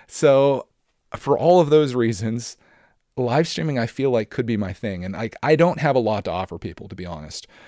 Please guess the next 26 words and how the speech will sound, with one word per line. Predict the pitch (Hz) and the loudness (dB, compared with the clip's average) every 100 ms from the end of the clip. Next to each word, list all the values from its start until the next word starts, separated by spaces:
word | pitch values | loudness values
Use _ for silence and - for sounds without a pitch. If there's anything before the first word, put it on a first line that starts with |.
| - _ | -20 _
I'm | 101 95 | -6 -6
not | - 110 113 | -4 0 0
a, | 104 101 _ | 0 -4 _
I | 107 | -6
don't | 104 101 | -4 -4
like | 110 95 | -4 -4
doing | 101 92 | -4 -4
Lego | 90 90 | -6 -4
reviews. | 90 87 90 87 | -6 -6 -8 -8
I'm | 87 | -8
not | 85 78 | -8 -8
good | 87 | -10
at | 82 82 | -12 -10
that. | 80 76 | -10 -8
I'm | 85 87 104 | -8 -4 -2
not | 113 | -2
the | 120 | -2
guy | 113 107 | -2 -2
that | 95 | -2
has | 90 92 92 | -2 -4 -2
all | 92 | -4
the | 85 | -4
latest | 87 90 87 | -4 -6 -8
leaks | - 85 - | -8 -10 -8
and | 85 80 | -10 -8
news. | 82 85 85 | -6 -6 -8